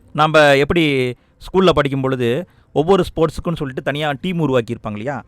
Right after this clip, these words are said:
அந்த மாதிரி நாடாளுமன்றத்துலயும் நிறைய குழுக்கள் இருக்கு. எதுக்காக குழுக்களை உருவாக்கியிருக்காங்க அப்படின்னா, அந்த குழுவுக்குன்னு சொல்லிட்டு பர்டிகுலரா சில வேலைகள் இருக்குங்க. ஒவ்வொரு வேலைக்கும் ஒவ்வொரு குழு அப்படின்னு இருக்கு.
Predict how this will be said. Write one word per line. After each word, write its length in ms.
அந்த 240
மாதிரி 300
நாடாளுமன்றத்துலயும் 800
நிறைய 200
குழுக்கள் 400
இருக்கு. 220
எதுக்காக 500
குழுக்களை 400
உருவாக்கியிருக்காங்க 640
அப்படின்னா, 280
அந்த 340
குழுவுக்குன்னு 480
சொல்லிட்டு 300
பர்டிகுலரா 380
சில 200
வேலைகள் 400
இருக்குங்க. 380
ஒவ்வொரு 340
வேலைக்கும் 520
ஒவ்வொரு 240
குழு 200
அப்படின்னு 220
இருக்கு. 280